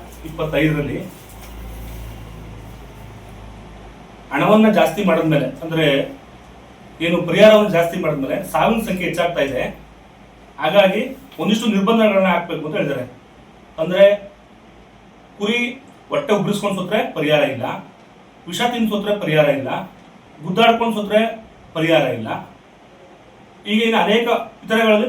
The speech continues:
ಪರಿಹಾರ ಇಲ್ಲ ಅಂತ ಹೇಳಿದ್ದಾರೆ. ಅಂದ್ರೆ ಸರ್ಕಾರ ಯಾವ ರೀತಿ, ಈಗ ನಮ್ಮ ರೈತರಿಗೆ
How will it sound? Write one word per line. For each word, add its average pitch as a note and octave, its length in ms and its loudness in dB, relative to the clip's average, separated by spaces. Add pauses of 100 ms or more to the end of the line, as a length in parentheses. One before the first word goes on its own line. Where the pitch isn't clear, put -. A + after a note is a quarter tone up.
ಪರಿಹಾರ F3+ 240 4 (120)
ಇಲ್ಲ D#3 120 2 (640)
ಅಂತ - 180 -12
ಹೇಳಿದ್ದಾರೆ. A#2+ 320 -4 (800)
ಅಂದ್ರೆ A3 180 0 (100)
ಸರ್ಕಾರ B3+ 220 2 (160)
ಯಾವ A#3 200 6
ರೀತಿ, A3+ 220 -6 (580)
ಈಗ G#3 80 0 (1160)
ನಮ್ಮ F3 140 0 (120)
ರೈತರಿಗೆ A3 360 -2